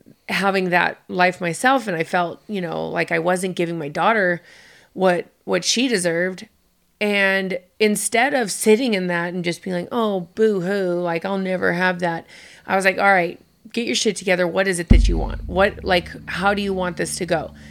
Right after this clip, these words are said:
And that's when I completely surrendered and went to sleep that night. And I was like, "I-,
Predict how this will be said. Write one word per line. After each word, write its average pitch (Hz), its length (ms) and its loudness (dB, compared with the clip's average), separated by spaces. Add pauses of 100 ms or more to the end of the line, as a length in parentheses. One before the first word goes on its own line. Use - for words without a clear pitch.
(220)
And 185 80 -2
that's 220 200 0
when 220 120 0
I 185 160 2 (180)
completely 226 480 -4
surrendered 202 560 0
and 160 400 -6 (220)
went 185 380 -2
to - 40 -6
sleep 196 240 -2
that 190 180 0
night. 190 240 0
And 175 80 -6
I 156 120 -4
was 160 240 -6
like, 160 340 -4 (140)
"I-, - 100 -10